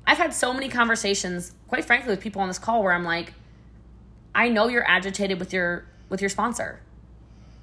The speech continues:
'cause they're not leading. But you have to let that go, and you need to lead for you and your people.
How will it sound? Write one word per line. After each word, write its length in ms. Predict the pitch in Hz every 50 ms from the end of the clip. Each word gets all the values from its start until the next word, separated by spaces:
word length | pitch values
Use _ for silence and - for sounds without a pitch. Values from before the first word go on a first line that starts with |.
| - - - - - - -
'cause 140 | 214 208
they're 120 | 190 220 220
not 200 | 226 220 202 -
leading. 340 | 196 185 170 156 - - - - - - - - - - - - - - - - - - - - - - - - - - - - - - - - -
But 160 | - 208 190 196
you 120 | 226 233
have 160 | 254 269 269 -
to 60 | 233
let 180 | 196 190 190
that 180 | - 180 175 -
go, 360 | - 160 156 175 220 269 294 - - - - - - - - - - - - - - - - - - - - -
and 180 | 208 220 220
you 80 | 208 214
need 140 | 233 233 214
to 60 | 240
lead 200 | 214 214 214 190
for 100 | - 196
you 180 | 185 180 170
and 80 | 180 170
your 100 | 160 160
people. 360 | 165 - - - - - -